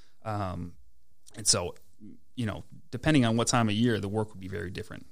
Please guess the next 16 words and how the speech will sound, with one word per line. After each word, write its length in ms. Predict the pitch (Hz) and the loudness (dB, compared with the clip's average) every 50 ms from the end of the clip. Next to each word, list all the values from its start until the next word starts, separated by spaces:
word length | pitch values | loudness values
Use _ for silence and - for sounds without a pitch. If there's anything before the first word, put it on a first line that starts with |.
| - - - | -14 -14 -6
But 240 | - 104 92 82 - - - - - - - | -4 -4 -4 -4 -6 -10 -14 -14 -14 -12 -6
as 160 | 110 107 101 | -4 -2 -2
a 100 | 87 - | -2 0
small 300 | - - - 110 104 104 | 0 2 4 4 4 2
operation, 680 | 98 101 101 101 - 98 101 104 107 - - 95 - - - - - - - | 2 0 -2 -2 -2 -4 -2 0 0 0 0 -2 -4 -6 -8 -10 -14 -10 -8
uh, 320 | 107 101 95 92 90 92 - - - - | -6 -6 -4 -4 -6 -8 -8 -10 -12 -10
I 60 | 117 | -6
gained 180 | 104 104 104 104 | -2 -2 0 0
a 40 | 104 | 0
lot 120 | 98 95 | 0 -2
of 60 | 92 | 0
experience 400 | 92 - - - 107 101 101 - | 0 0 0 0 -2 -2 -2 -2
on 60 | 104 - | -4 -4
how 180 | - - 110 | -2 -2 -2
to 40 | 98 | -2
run 460 | 95 98 104 104 101 98 98 98 - | -2 -2 -2 -2 -2 -2 -2 -2 -4